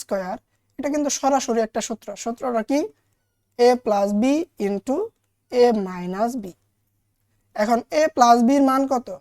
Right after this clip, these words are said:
দেখো তো কত? সিক্স। তারপর আছে কি? into a minus b। a minus b-র মান কত? ফোর। তাহলে six into four, টোয়েন্টি ফোর। তার মানে প্রথম অপশনটা সঠিক।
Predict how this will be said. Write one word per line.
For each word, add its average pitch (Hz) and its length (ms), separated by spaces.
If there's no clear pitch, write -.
দেখো 220 220
তো 254 120
কত? 262 140
সিক্স। 320 280
তারপর 220 320
আছে 240 200
কি? 285 80
into 226 280
a - 20
minus 233 340
b। - 20
a - 20
minus 226 340
b-র 269 160
মান 262 160
কত? 254 140
ফোর। 269 200
তাহলে 208 180
six 269 140
into 262 180
four, 262 180
টোয়েন্টি 226 340
ফোর। - 140
তার 208 180
মানে 254 140
প্রথম 247 320
অপশনটা 269 360
সঠিক। - 340